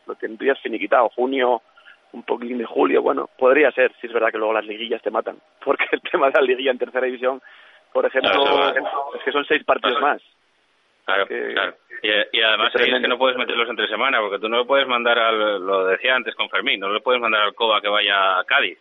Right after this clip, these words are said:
Speaker 1: Claro, claro.
Speaker 2: Eh, pues,
Speaker 1: No, no,
Speaker 2: eh,
Speaker 1: eh.
Speaker 2: de miércoles, porque van a ir tres.
Speaker 1: No, no, claro.
Speaker 2: <laughs>
Speaker 1: Claro, claro, y encima, y encima que juega siempre de miércoles como local, imagínate, ¿sabes? Que, que
Speaker 2: Claro.
Speaker 1: es que es complicado, <laughs> es que es, es tremendo, es tremendo y yo, uf,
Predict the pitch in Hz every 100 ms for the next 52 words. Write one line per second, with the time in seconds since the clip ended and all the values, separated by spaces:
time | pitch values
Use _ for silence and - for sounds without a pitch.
0 | - 101 110 87 - 87 98 101 104 -
1 | 104 135 101 104 104 101 131 127 95 87
2 | - - _ - 85 104 127 110 - 143
3 | 123 131 - 131 - - - - - -
4 | - - 120 123 101 113 120 107 113 117
5 | 123 110 95 123 120 143 143 143 139 113
6 | 123 139 151 147 147 143 160 147 147 147
7 | 147 139 - 139 139 135 160 165 127 117
8 | 139 120 98 _ _ _ 131 143 110 95
9 | 113 113 92 - 117 127 143 - 135 135
10 | 175 135 - 135 - 160 135 131 135 -
11 | - _ _ 135 131 151 147 104 107 127
12 | 147 156 156 156 123 110 110 110 - 127